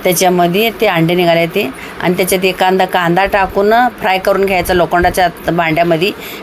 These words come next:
कसं लोखंडाच्या भांड्यामध्ये केलेलं लोह बिहो भेटते चांगलं. आणि आता मी मच्छी फ्राय केले, हे बघा, कढी केले. आता आम्ही जेवण करायला बसतोय.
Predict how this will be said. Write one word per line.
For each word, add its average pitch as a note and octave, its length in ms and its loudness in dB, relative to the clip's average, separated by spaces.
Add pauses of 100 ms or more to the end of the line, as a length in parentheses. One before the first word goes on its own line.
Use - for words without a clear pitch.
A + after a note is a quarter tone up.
कसं F3+ 200 0
लोखंडाच्या F#3 520 2
भांड्यामध्ये F3 440 2
केलेलं F3+ 360 0
लोह E3+ 280 2
बिहो F3 240 2
भेटते E3 380 -4
चांगलं. E3+ 480 0 (1300)
आणि E3+ 140 2
आता E3 180 2
मी F3 140 2
मच्छी E3+ 360 0
फ्राय E3+ 340 0
केले, F3 460 0
हे E3 140 2
बघा, D#3+ 140 -2
कढी F3 340 0
केले. F3+ 480 0 (520)
आता D#3 180 0
आम्ही E3+ 180 4
जेवण E3+ 360 2
करायला F3 340 2
बसतोय. E3+ 460 0